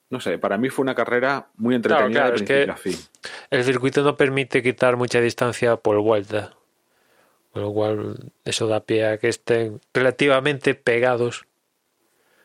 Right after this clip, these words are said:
Speaker 2: Aunque bueno, Verstappen por el ritmo que traía iba a ritmo de doblar hasta, hasta el séptimo, una cosa así.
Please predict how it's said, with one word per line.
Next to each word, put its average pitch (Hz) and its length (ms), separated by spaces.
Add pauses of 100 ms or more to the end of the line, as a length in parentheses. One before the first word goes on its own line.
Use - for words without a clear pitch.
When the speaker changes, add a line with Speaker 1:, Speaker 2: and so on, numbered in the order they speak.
Speaker 2:
Aunque 127 200
bueno, 139 280
Verstappen 131 540
por 147 160
el 139 80
ritmo 139 240
que 135 120
traía 165 680
iba 143 180
a 139 40
ritmo 151 300
de 156 100
doblar 139 380
hasta, 104 1160
hasta - 580
el 95 60
séptimo, 110 480
una 110 140
cosa 107 220
así. 131 260